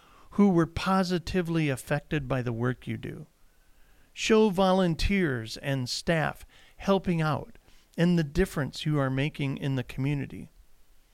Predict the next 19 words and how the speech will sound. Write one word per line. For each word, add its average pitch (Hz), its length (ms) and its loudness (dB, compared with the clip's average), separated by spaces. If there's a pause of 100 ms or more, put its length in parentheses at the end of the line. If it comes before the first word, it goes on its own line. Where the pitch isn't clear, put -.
(400)
Put 294 180 2
a 285 80 4
spotlight 131 760 -2
on 143 180 -2
your 135 160 0
supporters - 800 -4 (400)
and 156 160 4
the - 100 -2
impact 190 640 -2
they 135 160 -2
are 123 140 -2
making, 135 480 -6 (520)
along 202 600 4
with 170 200 2
what 151 220 -2
motivates 160 840 0
your 131 240 -4
board 160 420 0
members 117 500 -6